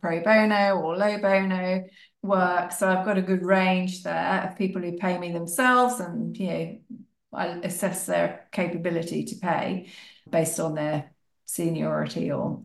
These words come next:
or whatever. And then some corporate clients where I'm getting paid pretty well.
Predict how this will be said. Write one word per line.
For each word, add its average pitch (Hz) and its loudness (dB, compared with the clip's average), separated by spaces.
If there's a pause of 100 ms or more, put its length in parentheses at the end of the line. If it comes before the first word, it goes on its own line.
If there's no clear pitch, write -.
or - -4 (100)
whatever. 196 -2 (460)
And 175 2
then 175 0
some 170 -8
corporate 180 -4
clients 170 -4
where 170 -6
I'm 165 -6
getting 165 -6
paid 165 -2
pretty 165 -4
well. 160 -2